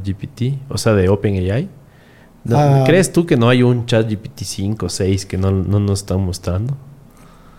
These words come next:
Speaker 2: Pucha, si uno se pone a ver en el internet, todo el mundo dice, "G P T cinco va a ser lo siguiente", o "G P T cinco va a ser, eh, inteligencia artificial general".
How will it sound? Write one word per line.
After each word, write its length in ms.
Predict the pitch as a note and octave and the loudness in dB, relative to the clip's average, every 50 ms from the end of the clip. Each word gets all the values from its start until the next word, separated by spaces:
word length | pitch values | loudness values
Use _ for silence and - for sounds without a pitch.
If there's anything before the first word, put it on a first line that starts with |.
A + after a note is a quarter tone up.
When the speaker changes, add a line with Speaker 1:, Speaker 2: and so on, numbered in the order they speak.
| - - - - - | -20 -20 -20 -20 -20
Speaker 2:
Pucha, 220 | - - - A2+ | -16 -12 -10 -8
si 120 | - - C#3 | -4 0 0
uno 80 | C#3+ D3+ | 0 0
se 100 | D3+ C#3 | 0 -2
pone 200 | - C#3 C#3 C#3 | 0 2 4 4
a 20 | |
ver 480 | C3 B2 A#2 - A#2 A2 G#2+ A#2 B2 B2 | 4 2 0 -2 -4 -4 -4 -4 -2 -2
en 80 | C3 B2+ | 0 0
el 80 | A#2+ | 0
internet, 440 | A2+ G#2+ A2 A2 G#2 G#2+ A#2+ B2 A#2+ A#2+ - | -2 -4 -6 -8 -8 -6 -6 -6 -6 -8 -8
todo 140 | - D3 C#3+ | -4 0 2
el 60 | C#3+ | 4
mundo 180 | C#3 C3+ C3 B2 | 4 4 4 4
dice, 360 | B2 B2 B2 - A#2 G#2+ G2+ - - - - - - - - | 2 2 0 0 -2 -4 -4 -6 -10 -16 -20 -20 -20 -14 -10
"G 80 | D#3+ E3 | -8 -8
P 120 | - - | -6 -6
T 80 | C3+ - | -6 -6
cinco 500 | - E3+ E3 D#3+ D#3 D#3 C3 A2+ A2 G#2+ | -4 -2 -2 -2 -2 -2 -2 -2 -2 -2
va 80 | A#2 | -4
a 40 | B2 | -4
ser 160 | A#2+ B2+ B2+ | -4 -4 -6
lo 100 | A#2 A#2 | -6 -6
siguiente", 580 | A2 - B2 A#2+ B2 A#2+ A2+ A#2 A#2 G#2+ G#2 G2 | -8 -8 -6 -6 -4 -4 -4 -6 -8 -10 -10 -10
o 120 | G#2 A2 G#2 | -10 -10 -6
"G 100 | A2+ D3 | -6 -6
P 120 | C#3+ D#3+ C#3+ | -4 -4 -6
T 60 | C#3+ | -6
cinco 340 | - - D#3 D3+ D#3 C#3+ C#3 | -2 -2 -2 0 0 0 0
va 60 | B2+ | 0
a 40 | A#2 | 0
ser, 260 | - C#3 C3+ C3 B2+ A#2+ | 0 0 0 0 0 -2
eh, 300 | A2+ A2 G2+ G2 G2 G2 - - - - - - - - - | -6 -6 -8 -10 -12 -14 -16 -20 -20 -20 -20 -20 -14 -8 -6
inteligencia 560 | B2 A2 - A#2+ A#2 A2+ G#2 A#2 B2 B2+ C#3 | -4 -2 0 0 0 0 0 0 -2 0 -2
artificial 340 | C3+ C#3 - C3+ C3 B2 A2+ | -2 -4 -4 -6 -6 -6 -4
general". 460 | - C3 A#2+ A2+ A2 A2 A2 G#2+ F#2+ | -2 -2 -2 -2 -2 -2 -4 -6 -10